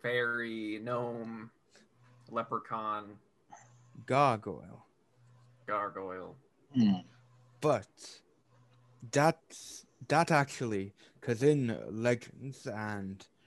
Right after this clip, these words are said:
Speaker 2: I'm a big fan of myths and legends, uh, Cuthbert, you, you've seen my, uh,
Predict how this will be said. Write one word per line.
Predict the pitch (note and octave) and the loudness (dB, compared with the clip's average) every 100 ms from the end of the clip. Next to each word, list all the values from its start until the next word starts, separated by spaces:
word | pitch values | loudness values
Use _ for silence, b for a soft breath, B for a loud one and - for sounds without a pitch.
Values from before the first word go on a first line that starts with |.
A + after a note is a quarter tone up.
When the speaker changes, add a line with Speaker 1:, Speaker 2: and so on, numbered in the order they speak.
| _ - | _ -2
Speaker 2:
I'm | A#2+ B2 | 2 2
a | A2 G#2+ | 0 0
big | B2+ A#2+ | 0 2
fan | B2+ A#2 | 2 2
of | A2 | 0
myths | A2 - | -2 -4
and | G#2 | -2
legends, | A2+ A#2 C#3+ E3 A2+ | 0 0 0 -4 -4
uh, | G#2 G2 F#2+ b b _ _ | -6 -6 -8 b b _ _
Cuthbert, | - D3 - A#2 - | 0 0 2 -4 0
you, | B2+ G#2+ A#2 | -2 -2 -4
you've | C3+ C3+ - | 0 -2 -2
seen | - A#2 G#2+ | -4 -2 -2
my, | G2+ G2 F#2+ | -4 -4 -4
uh, | F#2+ | -8